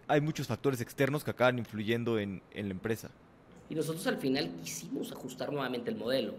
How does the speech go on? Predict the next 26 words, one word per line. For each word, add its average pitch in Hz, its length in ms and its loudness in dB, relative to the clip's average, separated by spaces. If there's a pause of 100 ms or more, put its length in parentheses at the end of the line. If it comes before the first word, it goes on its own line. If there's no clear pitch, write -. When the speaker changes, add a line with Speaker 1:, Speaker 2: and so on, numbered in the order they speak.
(300)
Speaker 2:
Dijimos, 135 360 0
"A 123 60 2
ver, 131 300 0
todo 147 180 4
está 165 240 -2
cambiando, 147 460 2
no 139 80 2
hay 135 80 2
capital 127 380 -2
en 135 60 0
los 123 80 -2
mercados, 127 540 -2
¿qué 135 200 0
haces?". 123 340 -4 (300)
Pues 135 100 -2
buscas, 147 560 -2 (100)
vas 147 200 -2
enfocado 156 340 -2
hacia 135 220 0
rentabilidad. 107 800 -4 (360)
Quitas 147 300 0
almacenes, 127 680 0
quitas 135 360 -2
última 113 320 -4
milla, 123 380 0
tercerizas 117 800 -2